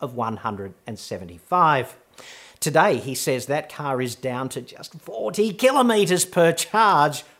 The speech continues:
or twenty-five in winter with the heater on, which you would want in a Canberran winter, if you've ever been there. So I think you'd agree that car is little more than heavily depreciated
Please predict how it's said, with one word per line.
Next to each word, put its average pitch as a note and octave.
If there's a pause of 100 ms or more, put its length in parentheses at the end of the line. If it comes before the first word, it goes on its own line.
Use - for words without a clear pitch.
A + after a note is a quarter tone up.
(100)
or C#3+
twenty-five C3
in A#2+
winter D3+
with B2
the A2
heater F#3
on, C#3 (220)
which G#3+
you A3
would G3
want C#3+ (140)
in F#3+
a F3
Canberran F3+
winter, D3+ (280)
if -
you've A2
ever G#2+
been C3+
there. B2 (1500)
So F#3
I G3+
think C#4+
you'd C4+
agree D#3
that F#3+
car E3+
is D#3+
little C#4+
more C#3
than C#3+
heavily B3
depreciated D3